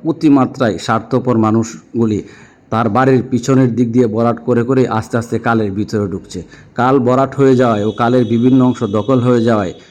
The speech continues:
বৃষ্টির পানি নামতে পারছে না, পানি নিষ্কাশন বন্ধ হয়ে যাচ্ছে আস্তে আস্তে। এই খালটি যদি একসময় বন্ধ হয়ে যায়, তাহলে এই এলাকার মানুষের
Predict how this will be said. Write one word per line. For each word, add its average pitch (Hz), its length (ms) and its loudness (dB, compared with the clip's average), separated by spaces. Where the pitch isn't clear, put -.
বৃষ্টির 131 420 0
পানি 113 280 0
নামতে 117 380 2
পারছে 120 300 -2
না, 135 120 4
পানি 120 260 2
নিষ্কাশন 120 480 0
বন্ধ 107 220 0
হয়ে 104 240 -2
যাচ্ছে 95 300 -6
আস্তে 90 280 -8
আস্তে। - 240 -12
এই 170 120 4
খালটি 147 400 0
যদি 135 200 0
একসময় 135 340 2
বন্ধ 123 320 2
হয়ে 127 240 4
যায়, 113 160 0
তাহলে 110 340 -2
এই 113 200 0
এলাকার 117 440 0
মানুষের 110 480 -2